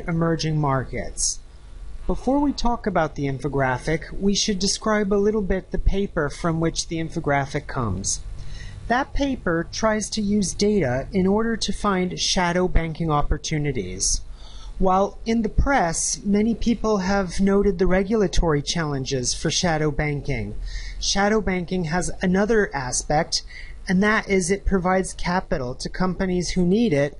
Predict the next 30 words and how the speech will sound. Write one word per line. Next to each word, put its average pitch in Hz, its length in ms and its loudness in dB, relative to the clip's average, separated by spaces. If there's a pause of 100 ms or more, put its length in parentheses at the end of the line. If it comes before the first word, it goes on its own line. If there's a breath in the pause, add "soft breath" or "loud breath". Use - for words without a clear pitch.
and 170 200 0
who 190 140 4
cannot 196 540 2
use 170 480 2 (220)
often 175 400 -2
very 160 240 2
dysfunctional 170 720 -2
banks 120 480 -2 (420 loud breath)
in 202 260 2
their 170 260 4
home 160 320 2
countries. 123 840 0 (480 loud breath)
So 202 500 2 (160)
the 185 260 6
purpose 233 500 0
of 175 140 -2
this 170 200 -2
brief 165 500 0
is 151 160 0
to 190 180 2
identify 175 800 2
those 165 280 0
markets 170 720 0
where 156 100 2
shadow 185 400 0
banking 170 480 -2
is 147 160 -2
growing 156 500 0 (180)
the 151 80 -4
fastest 202 840 -2